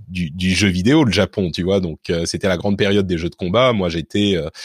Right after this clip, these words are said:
je passais mes journées dans les salles d'arcade quand j'étais pas en train d'enseigner. Donc, euh, c'était quelque chose de particulier. Et, et donc, il y avait vraiment un point très positif, un aspect très positif là-dedans. Et puis, le, le cinéma, c'était, c'était pas les vacances parce que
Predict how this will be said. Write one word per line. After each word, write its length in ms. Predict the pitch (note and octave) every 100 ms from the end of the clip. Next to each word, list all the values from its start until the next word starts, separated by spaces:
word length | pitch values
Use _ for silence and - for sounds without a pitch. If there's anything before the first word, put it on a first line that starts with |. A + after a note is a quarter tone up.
| -
je 80 | -
passais 240 | G#2 -
mes 120 | G2+ F#2
journées 320 | F#2 F2 A2
dans 120 | F#2
les 100 | E2
salles 200 | - E2
d'arcade 360 | F2 - A#2+ F#2+
quand 140 | F2+
j'étais 200 | D#2 D#2+
pas 120 | F2+
en 80 | F2
train 160 | - E2
d'enseigner. 460 | C#2 E2 F2+ F#2+
Donc, 260 | E2 D#2 -
euh, 160 | C#2+ E2+ _ - - - - -
c'était 280 | - -
quelque 260 | F2 E2+ E2+
chose 200 | E2 A2
de 80 | F2+
particulier. 760 | E2 - E2 - E2+ B2 B2+ -
Et, 240 | F#2 E2+
et 120 | A#2 G#2+
donc, 240 | F3 G3+
il 20 |
y 40 | F2+
avait 160 | G#2
vraiment 520 | G#2 E2+ G2+ C3 - _
un 120 | - E2
point 220 | - G#2
très 160 | -
positif, 440 | D#2 E2+ F2+ C3 -
un 140 | D#2+
aspect 240 | F2 - G2+
très 140 | D#2
positif 460 | - C#2+ D2+ G2+ -
là-dedans. 320 | E2 A#2+ F3 - - - - _ _ -
Et 100 | B2
puis, 300 | - - F3
le, 300 | C#3+ G#2 F#2+
le 160 | A#2 G2+
cinéma, 480 | - F#2+ F#2+ A#2+ C3+
c'était, 640 | - D#2+ F2 E2+ D#2 D#2 _
c'était 300 | - A2+ C3
pas 160 | D#3
les 100 | D#3
vacances 480 | D3 D3 - D#3+ D#3
parce 240 | - G2+ -
que 260 | A2 G2+